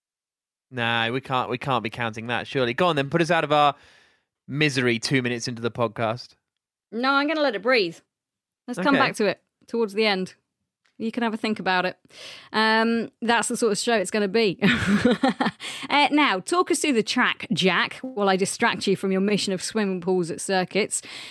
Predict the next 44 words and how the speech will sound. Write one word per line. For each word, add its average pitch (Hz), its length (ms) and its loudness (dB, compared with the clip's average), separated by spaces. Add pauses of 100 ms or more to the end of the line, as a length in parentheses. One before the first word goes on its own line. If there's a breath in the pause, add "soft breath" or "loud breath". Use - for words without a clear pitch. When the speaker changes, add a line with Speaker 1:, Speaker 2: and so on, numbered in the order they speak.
(380 loud breath)
Speaker 2:
Uh, 247 280 4 (120)
Autodromo 277 560 6
International 240 500 2
de 196 120 0
Algarve. 170 560 4
What 226 380 4
sort 262 180 -2
of 214 100 2
circuit 190 460 2
is 196 160 4
it? 190 120 0
What 220 240 4
are 226 60 6
we 214 120 6
looking 175 260 2
forward 165 260 -2
to 160 140 -2
this 156 160 -8
weekend? - 400 -6 (640)
Speaker 1:
It's 247 160 -2
really 269 220 4
cool. 247 280 6
It's 226 120 2
one 302 100 6
of 320 60 2
those 226 180 6
circuits 208 560 2
that, 160 400 2
um, 139 480 0 (440)
you 175 240 2
always 170 800 4 (720)
would 143 140 0
say 175 320 2
it 151 40 2
would 135 100 -2
be 147 120 0
great 143 380 0
to 135 220 0
see 127 540 -2
Formula 143 440 0
One 127 440 2
at 139 140 -6
this 135 220 0
track, - 380 -4